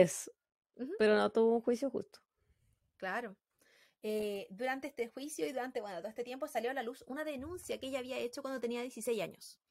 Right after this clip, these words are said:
Speaker 2: A los dieciséis años ella desapareció por un día y cuando volvió a aparecer,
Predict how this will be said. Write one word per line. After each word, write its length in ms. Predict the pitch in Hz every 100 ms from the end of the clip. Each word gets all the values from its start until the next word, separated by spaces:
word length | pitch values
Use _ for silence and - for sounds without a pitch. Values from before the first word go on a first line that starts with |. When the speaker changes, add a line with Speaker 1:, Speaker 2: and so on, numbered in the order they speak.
| _ _ - - -
Speaker 2:
A 100 | 269
los 100 | 294
dieciséis 340 | 320 320 392
años 140 | 427 453 427
ella 140 | 415
desapareció 480 | 381 381 359 - 262
por 120 | 320
un 100 | 311
día 220 | 220 311 _ -
y 80 |
cuando 240 | 240 247 240
volvió 200 | 233 269
a 20 |
aparecer, 360 | 339 330 277